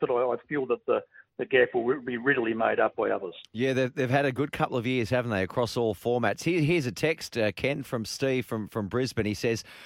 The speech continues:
Speaker 2: "Ross Taylor came through in the Stephen Fleming era, in which I believed that a team was just a player short of greatness. Uh, remember, they had Shane Bond, and if he could have
Speaker 1: Yeah.
Speaker 2: stayed fit... Um,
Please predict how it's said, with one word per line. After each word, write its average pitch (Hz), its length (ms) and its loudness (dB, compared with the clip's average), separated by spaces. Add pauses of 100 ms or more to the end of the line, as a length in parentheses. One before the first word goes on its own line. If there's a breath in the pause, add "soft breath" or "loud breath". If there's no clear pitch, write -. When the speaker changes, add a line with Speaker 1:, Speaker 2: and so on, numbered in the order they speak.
(160 loud breath)
Speaker 2:
"Ross 151 240 2
Taylor 147 320 2
came 123 280 2
through 131 220 -2
in 123 80 0
the 117 60 -2
Stephen 113 400 0
Fleming 131 480 0
era, 107 320 2 (280 loud breath)
in 113 140 -4
which 123 160 -2
I 143 160 4
believed 120 460 0
that 113 180 -4
a 107 60 0
team 131 360 -2
was 120 200 -2
just 123 280 -2
a 120 80 -2
player 127 380 0
short 123 320 0
of 92 160 -6
greatness. 120 640 -2
Uh, 98 200 0
remember, 113 320 -2
they 110 100 0
had 110 160 -2
Shane 113 380 0
Bond, 127 360 2
and 107 120 -2
if 110 160 -6 (340 soft breath)
he 107 100 -6
could 151 160 -4
have 107 80 2
Speaker 1:
Yeah. 90 40 0
Speaker 2:
stayed 117 460 -2
fit... - 320 -4 (120)
Um, 107 460 2